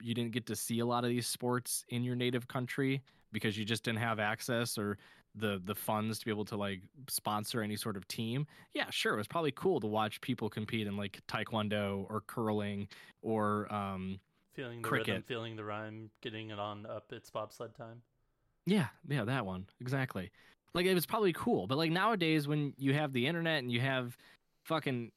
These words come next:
Speaker 1: you could walk down any street and you pass by, like, thirty different gyms that offer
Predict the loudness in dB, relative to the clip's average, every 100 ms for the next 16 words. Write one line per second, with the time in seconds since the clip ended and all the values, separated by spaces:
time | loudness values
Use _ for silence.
0 | -4 -2 -2 -2 0 2 2 2 2 4
1 | 2 0 2 2 2 0 -2 0 0 0
2 | 0 0 2 0 0 0 2 0 0 0
3 | 0 2 0 0 0 0 0 0 0 0